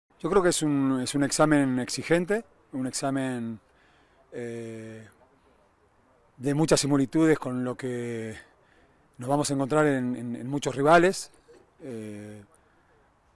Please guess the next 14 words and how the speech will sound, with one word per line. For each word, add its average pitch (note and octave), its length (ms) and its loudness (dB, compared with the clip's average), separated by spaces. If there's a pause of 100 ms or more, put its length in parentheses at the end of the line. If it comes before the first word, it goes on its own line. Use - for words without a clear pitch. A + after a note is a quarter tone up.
(280)
y C#3+ 100 -6
creo D#3 220 6
que B2+ 1300 6
la C3 120 -4
valoración C3 460 0
sigue C#3 180 2
siendo, B2 340 0
sigue B2 200 -6
siendo C3 200 -6
positiva D3 460 2
porque A#2+ 200 -6
seguimos B2+ 360 -6
sumando C3 260 -4
minutos D#3+ 480 2